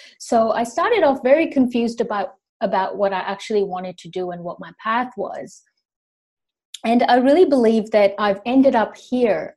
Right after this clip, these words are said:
as a makeup artist, beauty blogger, and beauty business owner purely because of God, because I, uh, wasn't a Christian growing up,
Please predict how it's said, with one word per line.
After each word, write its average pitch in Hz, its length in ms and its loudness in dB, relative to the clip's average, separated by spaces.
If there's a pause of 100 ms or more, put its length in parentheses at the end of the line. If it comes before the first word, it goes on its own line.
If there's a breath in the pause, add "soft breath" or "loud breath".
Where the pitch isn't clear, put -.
as 226 340 -2 (100)
a 202 380 2
makeup 208 380 -2
artist, 185 600 -4
beauty 190 320 -4
blogger, 175 480 -6
and 175 100 -12
beauty 185 240 -2
business 180 400 -10
owner 165 440 -12 (680 soft breath)
purely 285 380 4
because 214 400 -2
of 175 140 -8
God, 175 380 -2 (200)
because 208 640 0
I, 233 720 2
uh, 202 360 -4
wasn't 294 320 2
a - 40 4
Christian 208 440 -6
growing 175 320 -6
up, 175 160 -10